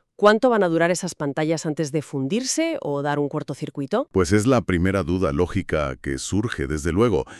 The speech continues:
Speaker 2: pero el hardware está diseñado exactamente para ese entorno tan hostil.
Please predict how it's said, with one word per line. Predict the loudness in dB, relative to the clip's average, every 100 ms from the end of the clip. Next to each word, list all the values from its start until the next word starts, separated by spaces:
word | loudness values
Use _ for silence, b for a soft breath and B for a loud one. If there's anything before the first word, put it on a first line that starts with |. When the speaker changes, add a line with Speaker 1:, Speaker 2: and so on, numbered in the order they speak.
| B B 0
Speaker 2:
pero | 4 4 4
el | 2
hardware | 0 2 2
está | 2 0 0
diseñado | 2 2 2 2 0
exactamente | -2 -4 0 2 2 2
para | 2 2
ese | 0 0
entorno | -2 0 2 2 2
tan | 0 -4
hostil. | -6 -4 -4 -4